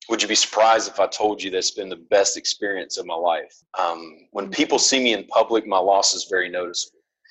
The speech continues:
Speaker 1: Seeing anyone who is missing their shoulder and arm on their right side warrants a stare or two, and I get that.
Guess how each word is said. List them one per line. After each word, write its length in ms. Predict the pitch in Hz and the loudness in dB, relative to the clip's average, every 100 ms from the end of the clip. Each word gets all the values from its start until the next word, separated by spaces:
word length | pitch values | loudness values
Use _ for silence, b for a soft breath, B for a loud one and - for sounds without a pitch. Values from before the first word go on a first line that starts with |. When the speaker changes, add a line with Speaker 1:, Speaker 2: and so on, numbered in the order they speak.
| b b - | b b -6
Speaker 1:
Seeing 260 | - 127 110 | -2 0 2
anyone 400 | 127 117 95 87 | 2 0 -2 -4
who 120 | 95 | -4
is 140 | 92 | -4
missing 340 | 101 95 101 92 | -2 -2 -2 -4
their 140 | 90 | -4
shoulder 480 | - 107 101 95 92 | 2 4 4 2 0
and 240 | 90 95 | 0 0
arm 400 | 87 98 98 95 | 0 2 2 2
on 100 | 92 | -2
their 120 | 92 90 | -4 0
right 260 | 92 92 | 2 2
side 360 | - 104 98 92 | 2 2 2 2
warrants 360 | 95 95 - - | 0 -4 -2 -2
a 60 | |
stare 300 | 95 104 95 | 2 4 2
or 60 | 90 | 2
two, 220 | - 92 | 0 2
and 100 | 95 | 2
I 80 | 92 | 0
get 260 | 87 104 - | 0 2 2
that. 200 | 82 | 0